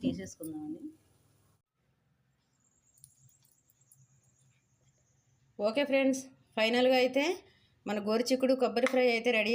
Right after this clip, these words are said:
అయిపోయిందండి. చూశారు కదా నేను ఎలా చేశాను. ఈ రకంగా చేసి పెడితే ఇష్టపడని వాళ్ళు కూడా ఇష్టంగా అయితే తింటారండి. పిల్లలైనా పెద్దవాళ్ళైనా వద్దు అనేవాళ్ళు ఎవరైనా సరే ఇష్టంగా అయితే తింటారు.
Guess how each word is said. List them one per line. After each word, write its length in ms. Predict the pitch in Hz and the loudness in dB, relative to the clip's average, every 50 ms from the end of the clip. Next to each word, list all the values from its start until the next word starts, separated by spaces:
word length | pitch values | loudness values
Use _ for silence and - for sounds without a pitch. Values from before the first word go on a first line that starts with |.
| 240 247 | 0 0
అయిపోయిందండి. 580 | 247 233 220 214 208 208 202 196 196 202 226 311 349 - - _ _ _ _ _ _ _ _ _ - - | 0 -2 -2 -4 -2 -2 -2 -2 -2 0 0 -2 -2 -4 -12 _ _ _ _ _ _ _ _ _ -10 -6
చూశారు 340 | 247 254 247 285 262 254 254 240 | -4 -2 0 2 2 2 2 2
కదా 180 | 240 233 247 277 339 370 - - _ _ _ - | 2 2 0 0 0 -2 -8 -12 _ _ _ -8
నేను 140 | 208 208 208 202 208 | -6 -4 -2 0 0
ఎలా 100 | 226 226 226 | 0 2 2
చేశాను. 400 | 240 233 233 247 233 220 220 226 294 370 415 - - _ _ _ _ _ _ _ _ _ _ _ _ _ _ _ _ - 214 | 2 2 2 2 2 2 2 2 0 0 -2 -6 -10 _ _ _ _ _ _ _ _ _ _ _ _ _ _ _ _ -6 -2
ఈ 20 | 240 | 0
రకంగా 360 | 233 226 226 240 247 262 262 277 262 | 0 2 2 2 4 4 4 4 6
చేసి 180 | 262 262 254 254 - | 6 4 4 4 2
పెడితే 280 | 254 240 247 - 247 240 240 233 220 - - 208 | 2 2 2 4 4 4 4 4 2 0 -2 -4
ఇష్టపడని 480 | 202 - - 247 254 254 240 240 240 240 233 | -6 -4 -2 0 2 4 4 4 4 2 2
వాళ్ళు 180 | 233 233 233 220 226 | 2 2 2 0 0
కూడా 140 | 226 240 226 214 | 2 2 0 0
ఇష్టంగా 320 | 208 - - 220 233 240 233 | -2 -4 -6 -4 -2 0 0
అయితే 160 | 214 214 226 220 220 | 0 0 -2 -4 -4
తింటారండి. 460 | 220 214 190 220 220 220 208 214 226 226 233 | -4 -4 -2 0 0 0 0 -2 -4 -2 -2
పిల్లలైనా 420 | 214 208 214 220 214 220 226 240 233 233 | -2 0 0 0 0 0 0 -2 -4 -4
పెద్దవాళ్ళైనా 600 | 214 202 190 202 208 214 214 214 202 202 220 220 220 214 | -2 -2 0 2 2 2 2 2 0 -2 -2 -2 -2 -2
వద్దు 220 | 202 196 180 208 208 208 | -2 -4 -2 0 0 0
అనేవాళ్ళు 340 | 208 208 202 202 202 202 214 202 | 0 0 0 -2 0 0 0 0
ఎవరైనా 320 | 196 196 208 208 214 214 220 208 220 | 2 2 2 2 0 0 -4 -4 -4
సరే 120 | 208 208 196 202 | -4 -4 -4 -6
ఇష్టంగా 300 | - - 196 202 202 196 | -6 -6 -4 -2 -2 -2
అయితే 140 | 196 196 208 208 | -4 -4 -6 -6
తింటారు. 440 | 202 185 190 185 196 190 185 208 254 | -4 -4 -4 -2 -2 0 0 0 0